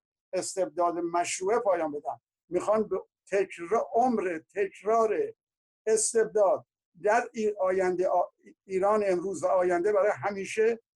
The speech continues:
پایان بدن. اینو باید مدعیایی که در خارج از تلویزیون هم استفاده می‌کنن، داد از آزادی و حمایت از مردم می‌زنن، صحبت‌های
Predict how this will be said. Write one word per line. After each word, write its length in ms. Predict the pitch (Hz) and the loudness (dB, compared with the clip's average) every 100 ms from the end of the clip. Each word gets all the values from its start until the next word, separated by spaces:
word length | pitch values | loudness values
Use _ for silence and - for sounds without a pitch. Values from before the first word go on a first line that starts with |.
| _ | _
پایان 360 | 170 180 190 175 | -2 2 2 2
بدن. 260 | 151 151 180 | 0 -2 -2
اینو 200 | 226 214 | -2 0
باید 240 | 190 208 | 0 0
مدعیایی 540 | 185 180 175 170 190 190 | -2 -6 -6 -4 -6 -8
که 120 | 190 | -10
در 180 | 175 160 | -6 -6
خارج 380 | 165 160 185 175 | -8 -10 -8 -10
از 100 | 170 | -12
تلویزیون 420 | 156 170 147 156 | -12 -14 -12 -10
هم 80 | 185 | -8
استفاده 360 | 175 - 151 - | -8 -6 -6 -6
می‌کنن، 400 | 165 151 156 - _ _ | -10 -10 -10 -12 _ _
داد 260 | - 185 180 | 0 0 2
از 180 | 170 - | -2 -2
آزادی 460 | 160 156 160 165 | -2 -2 -4 -2
و 100 | 190 | -2
حمایت 460 | 156 160 165 175 180 | 0 -2 -2 -4 -4
از 140 | 170 165 | -4 -4
مردم 280 | - - | -6 -4
می‌زنن، 360 | 185 330 151 - - _ _ | -6 -6 -10 -12 -16 _ _
صحبت‌های 760 | - 185 180 175 185 185 175 | -4 0 2 2 2 0 0